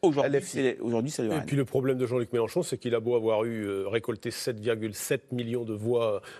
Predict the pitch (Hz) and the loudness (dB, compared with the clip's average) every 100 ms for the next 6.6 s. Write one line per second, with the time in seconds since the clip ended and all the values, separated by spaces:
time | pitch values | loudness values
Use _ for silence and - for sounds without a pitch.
0 | - 117 107 - 107 - 104 95 - 147 | -2 0 0 -4 -8 -8 -8 -8 -2 0
1 | 160 - - - - 151 147 113 - 101 | -2 -8 -20 -20 -6 0 0 0 -2 -2
2 | 104 - 107 110 101 92 101 104 151 - | -2 -2 0 2 2 2 0 0 0 -2
3 | 208 - 92 127 113 98 95 113 113 175 | -4 -4 -2 0 0 -2 0 -2 0 0
4 | - - - 104 - 117 175 156 123 98 | -2 -8 -6 -2 -2 0 0 0 2 2
5 | 95 98 95 156 180 104 120 104 113 202 | 0 -2 2 2 2 2 2 2 2 -2
6 | - - 123 123 123 - | -2 -2 4 4 4 4